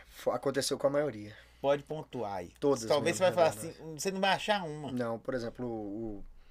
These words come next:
Speaker 1: o, o Péricles, o, até que, assim, né, o Thiaguinho saiu, continuou o Péricles.
Speaker 2: Sim.
Speaker 1: Mas depois que o Péricles saiu, acabou.
Speaker 2: Não, mas até quando
Speaker 1: O
Speaker 2: que o
Speaker 1: Vavá
Speaker 2: Péricles
Speaker 1: saiu, acabou com a
Speaker 2: Ah,
Speaker 1: metade.
Speaker 2: tá.
Speaker 1: O Belo saiu, acabou o Soweto.
Speaker 2: Salgadinho.
Speaker 1: Salgadinho acabou com a
Speaker 2: Alexandre
Speaker 1: Tinguelê.
Speaker 2: Pires.
Speaker 1: Na verdade, não acabou. Algumas ainda
Speaker 2: Não.
Speaker 1: tá tocando ainda, né?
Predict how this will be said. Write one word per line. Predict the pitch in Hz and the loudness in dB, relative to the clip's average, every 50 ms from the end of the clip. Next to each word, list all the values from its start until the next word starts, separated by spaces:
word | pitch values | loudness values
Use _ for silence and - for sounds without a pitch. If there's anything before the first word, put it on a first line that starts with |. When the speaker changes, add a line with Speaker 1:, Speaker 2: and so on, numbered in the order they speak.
| - - - - - - | -20 -20 -20 -20 -20 -14
Speaker 1:
o, | 165 123 | -14 -12
o | |
Péricles, | - - 135 135 143 147 143 131 - 120 117 113 - - - - _ _ _ _ _ - | -4 2 4 4 4 4 2 -2 -8 -10 -8 -6 -8 -8 -10 -14 _ _ _ _ _ -6
o, | 127 123 127 123 123 120 113 117 | -4 -2 -2 0 0 0 0 0
até | 110 - 139 139 | 0 2 2 0
que, | 135 - 160 160 156 151 | 0 0 -4 -4 -2 0
assim, | 139 120 - 123 117 | 0 -2 -2 -4 -2
né, | 117 123 | 0 0
o | 135 | 0
Thiaguinho | 143 - - 151 156 151 143 143 147 139 | 2 4 8 8 8 8 8 4 -4 0
saiu, | - 135 127 127 135 156 165 - | 2 4 4 4 4 4 0 0
continuou | - 139 - - 139 139 151 | -2 -6 -6 -4 0 0 0
o | 151 | 0
Péricles. | - 151 127 110 101 - - - - - _ _ - | 0 -2 -2 -4 -4 -10 -16 -18 -20 -20 _ _ -20
Speaker 2:
Sim. | - - - 123 117 120 - - | -18 -12 -12 -12 -12 -12 -14 -10
Speaker 1:
Mas | - 127 127 | -6 -4 -2
depois | 131 127 - 143 143 143 | -2 -2 -2 -2 -2 -2
que | - 139 | -4 -4
o | |
Péricles | - 135 127 120 113 - - | 2 2 2 2 2 0 -2
saiu, | - 135 135 156 131 135 143 | 0 2 4 2 2 0 -2
acabou. | - 160 151 147 156 | -4 -6 -6 -6 -4
Speaker 2:
Não, | 147 139 | -4 -2
mas | 131 127 120 - 135 | 0 0 0 0 0
até | 127 120 - 147 151 | -2 0 0 -2 -4
quando | - - - 131 123 113 104 92 87 | -4 -4 -4 -2 -2 -2 -4 -6 -6
Speaker 1:
O | 90 | -4
Speaker 2:
que | 123 | 2
o | |
Speaker 1:
Vavá | 117 139 143 135 127 135 | 6 8 8 8 8 8
Speaker 2:
Péricles | 135 - - | 6 6 6
Speaker 1:
saiu, | - 143 135 131 131 135 147 170 196 - - - - - - - - | 6 6 6 6 6 4 0 0 -2 -6 -12 -14 -14 -14 -14 -14 -12
acabou | - - 143 143 131 127 127 | -6 0 2 2 2 2 -2
com | - 131 | -4 -4
a | 131 | -4
Speaker 2:
Ah, | |
Speaker 1:
metade. | 127 131 127 120 117 117 110 113 113 | -2 -2 -4 -4 -2 -2 -2 -2 -4
Speaker 2:
tá. | 123 | -6
Speaker 1:
O | 127 | -4
Belo | 123 131 127 127 123 | 2 4 6 6 6
saiu, | - - 139 135 131 139 | 4 2 4 4 4 4
acabou | 147 151 147 139 135 | 2 0 -2 -4 -2
o | 127 | 0
Soweto. | - 143 135 - 151 | 4 4 6 6 6
Speaker 2:
Salgadinho. | 131 120 117 110 107 120 135 143 143 147 147 143 143 139 135 127 117 | 6 6 6 4 2 0 -2 0 0 0 0 0 0 0 -2 -2 -2
Speaker 1:
Salgadinho | - - 135 135 147 143 135 120 127 127 | 0 0 2 4 4 2 2 0 -2 -2
acabou | 120 131 123 123 120 117 | 0 0 0 0 -2 -6
com | 120 | -4
a | 131 | -2
Speaker 2:
Alexandre | 139 139 127 120 123 143 | -2 -2 -2 0 0 0
Speaker 1:
Tinguelê. | 135 123 135 - | 0 0 -2 -2
Speaker 2:
Pires. | - - 143 151 151 151 151 143 139 135 131 123 110 165 | -2 0 2 2 4 4 4 4 4 2 2 2 4 6
Speaker 1:
Na | 180 | 6
verdade, | 185 214 190 180 196 196 170 185 | 8 8 8 10 8 8 8 6
não | 185 190 | 4 4
acabou. | 196 190 214 226 247 175 160 156 151 | 4 4 4 2 2 2 2 4 6
Algumas | 139 135 135 147 160 170 185 190 185 - - | 4 4 2 -2 -4 -2 -4 -4 -6 -8 -4
ainda | - 151 147 147 151 202 | -2 -2 -2 0 4 6
Speaker 2:
Não. | 240 220 185 139 95 - | 6 8 8 8 6 4
Speaker 1:
tá | - - 147 | 4 4 4
tocando | - - 240 - 240 240 240 254 | 6 6 4 4 4 4 6 6
ainda, | 247 214 180 156 131 127 | 4 4 4 0 0 0
né? | 139 160 196 208 | 0 0 0 -2